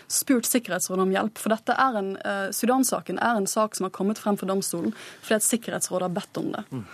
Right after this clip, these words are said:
Speaker 1: Og da, eh, skulle man jo tro at Sikkerhetsrådet også skulle følge opp en eventuelt internasjonal arrestordre på Bashir, og det har de ikke gjort.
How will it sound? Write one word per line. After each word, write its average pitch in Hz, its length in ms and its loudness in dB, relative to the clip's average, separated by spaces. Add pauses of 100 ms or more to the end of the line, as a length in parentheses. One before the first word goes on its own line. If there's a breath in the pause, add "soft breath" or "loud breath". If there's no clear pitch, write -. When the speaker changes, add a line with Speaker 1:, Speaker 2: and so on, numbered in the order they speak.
(240 loud breath)
Speaker 1:
Og 214 160 0
da, 226 320 4
eh, 196 220 2
skulle 226 260 0
man 226 160 6
jo 196 60 -4
tro 220 140 0
at 208 120 0
Sikkerhetsrådet 190 460 0
også - 160 0
skulle 190 180 -2
følge 196 320 2
opp - 340 -2
en 196 180 0
eventuelt 196 440 0
internasjonal 185 560 -2
arrestordre 180 560 -2
på 185 260 -2
Bashir, 185 280 -4
og 208 80 -2
det 208 60 2
har 196 120 0
de - 60 -8
ikke 190 180 -6
gjort. - 300 -12